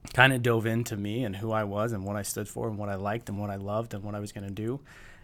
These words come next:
And it was very, very hard because the doctors didn't know why I was in the wheelchair. You know, I just,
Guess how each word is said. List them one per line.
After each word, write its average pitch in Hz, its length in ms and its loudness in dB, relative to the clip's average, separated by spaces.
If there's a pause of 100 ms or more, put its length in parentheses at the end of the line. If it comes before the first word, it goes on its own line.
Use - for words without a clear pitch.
(140)
And 117 500 2 (560)
it 160 100 6
was 151 160 8
very, 151 460 8
very 127 240 6
hard 117 360 4
because 113 600 -2 (440)
the 127 120 -2
doctors 113 600 2
didn't 120 340 2
know 101 400 -2 (120)
why 104 220 0
I 98 40 -2
was 101 120 -6
in 98 60 -8
the 95 80 -8
wheelchair. 98 360 -6
You 107 80 -6
know, 101 100 -4
I 98 80 -4
just, 101 240 -8